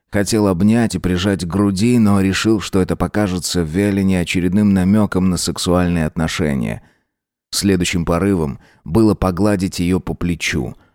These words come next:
но вышло как-то неловко, неправильно, и удивлённые глаза ведьмы ясно говорили: Аскольд сделал что-то не так. Тогда он просто сжал её руку и сказал "что смог". Как-то плохо получалось сформулировать то, что испытывал демон.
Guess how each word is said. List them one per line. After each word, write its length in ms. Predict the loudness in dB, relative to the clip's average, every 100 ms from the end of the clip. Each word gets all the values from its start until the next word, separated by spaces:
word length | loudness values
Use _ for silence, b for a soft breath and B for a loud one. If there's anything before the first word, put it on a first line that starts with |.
| b _
но 160 | 0 2
вышло 340 | 2 0 -2
как-то 380 | -2 -2 -2 0
неловко, 720 | 2 4 4 4 2 2 0
неправильно, 800 | 0 2 0 0 2 2 0 -2 b b b -2
и 80 |
удивлённые 580 | 0 2 0 2 2 0
глаза 380 | 2 2 2 0
ведьмы 380 | 2 0 2 2
ясно 420 | 2 0 0 0
говорили: 480 | 2 2 2 2 2
Аскольд 640 | 0 -4 -4 0 0 0
сделал 440 | -6 0 2 2
что-то 460 | 0 -2 -4 -2 0
не 160 | 0 0
так. 420 | -4 -6 -10 -16 b b b _ _ -4
Тогда 280 | 0 2
он 100 | 2
просто 380 | 2 0 0 -2
сжал 400 | -2 0 0 2
её 160 | 2 2
руку 260 | 2 2
и 60 | 0
сказал 640 | 0 -2 0 2 2 2 b b b _ _
"что 380 | -10 -4 0 0
смог". 680 | -2 -2 2 2 0 -8 -18 _ _ _ _ _ _ -6
Как-то 320 | -6 -2 -4
плохо 540 | 0 2 4 2 -2
получалось 580 | 0 0 2 2 2 0
сформулировать 800 | -2 0 2 2 4 4 2 0
то, 220 | 2 2
что 300 | 2 2 2
испытывал 520 | 0 -2 -2 2 0
демон. 420 | 2 0 0 -4